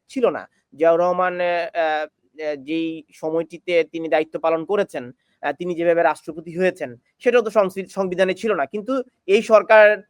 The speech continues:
তো বৈধতা পেয়েছে এবং এরশাদের সরকারও বৈধতা পেয়েছে। আহ,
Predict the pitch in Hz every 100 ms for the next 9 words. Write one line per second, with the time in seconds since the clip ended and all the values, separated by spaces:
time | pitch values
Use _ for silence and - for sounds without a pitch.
0 | _ - 233 190 190 190 196 220 269 240
1 | 160 113 _ _ - 170 208 208 208 233
2 | 214 220 226 196 214 214 214 202 208 220
3 | 240 226 226 123 - _ _ - 160 160